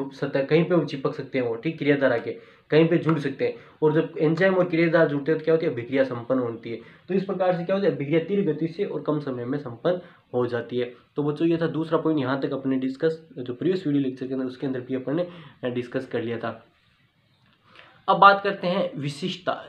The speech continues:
specificity, ठीक है। तीसरा जो point आता है वो आता है विशिष्टता,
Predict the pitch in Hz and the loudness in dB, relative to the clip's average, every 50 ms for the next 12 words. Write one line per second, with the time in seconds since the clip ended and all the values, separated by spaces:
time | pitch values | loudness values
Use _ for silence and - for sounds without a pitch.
0 | - - - - - - 180 175 - 170 160 139 - 131 120 - 113 - - - | -14 -14 -14 -10 -2 -2 -2 -2 0 -4 -6 -6 -6 -10 -12 -14 -18 -18 -8 -6
1 | 180 180 208 190 - 208 208 202 - 208 202 190 185 180 165 156 160 165 156 - | -2 -2 -2 -2 -2 -4 -6 -4 -2 -2 0 0 -2 0 0 0 0 0 -2 -4
2 | - 156 147 151 151 151 - - - - 143 147 147 156 139 135 131 127 - 170 | -4 -6 -6 -4 -4 -4 -4 -4 -4 -6 -8 -8 -8 -8 -10 -12 -12 -8 -6 -6
3 | 165 - - - 156 | -6 -6 -8 -8 -8